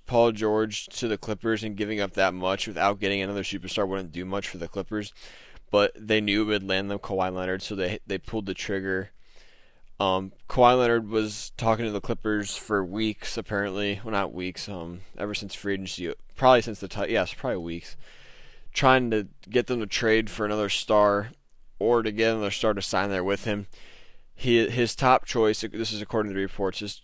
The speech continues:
top choice was, uh, Kevin Durant to go to the Clippers with him, and K D said no.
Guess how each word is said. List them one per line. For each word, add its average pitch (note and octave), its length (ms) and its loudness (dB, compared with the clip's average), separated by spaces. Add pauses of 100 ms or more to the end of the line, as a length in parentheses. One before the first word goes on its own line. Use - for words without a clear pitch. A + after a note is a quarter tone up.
(140)
top A#2 340 0
choice A2 460 0
was, G2+ 340 -2
uh, F2+ 240 2 (480)
Kevin A2+ 260 2
Durant G2 480 -2
to A#2 100 -8
go G2+ 220 2
to G#2 80 0
the G#2 100 -4
Clippers G#2+ 320 -4
with G#2+ 200 -2
him, G#2+ 320 -4 (1000)
and G2 300 -8
K G#2+ 180 0
D G2+ 160 2
said G2 240 0
no. F2+ 480 0